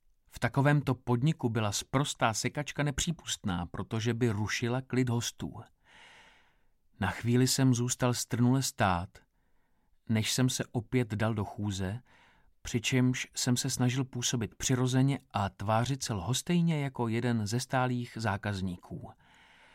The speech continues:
Nebylo jednoduché zachovat si takový postoj.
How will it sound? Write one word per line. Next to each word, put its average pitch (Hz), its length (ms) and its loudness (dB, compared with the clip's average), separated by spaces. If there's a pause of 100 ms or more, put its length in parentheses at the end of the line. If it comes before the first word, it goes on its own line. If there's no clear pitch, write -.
(760)
Nebylo 131 340 2
jednoduché 127 540 2
zachovat 113 460 -2
si 123 140 -2
takový 117 300 -4
postoj. 92 560 -4